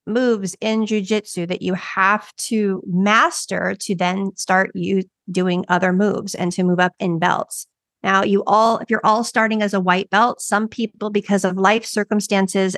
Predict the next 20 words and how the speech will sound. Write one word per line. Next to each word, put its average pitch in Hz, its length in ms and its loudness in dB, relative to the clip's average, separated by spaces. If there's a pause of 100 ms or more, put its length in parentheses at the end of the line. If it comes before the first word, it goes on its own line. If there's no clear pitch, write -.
and, 185 240 0
and 190 160 -2 (100)
other 220 360 2
things, 202 480 -2
are 208 120 -4
gonna 196 180 0
progress 202 400 0
quicker 196 580 -2
than 180 160 0
some. - 420 0 (920)
And 202 280 2
you 220 80 4
can't 233 360 0
just 208 320 0
keep 220 320 -6
teaching 202 400 -2
white 185 240 2
belt 202 240 0
skills 220 600 0
for 190 400 2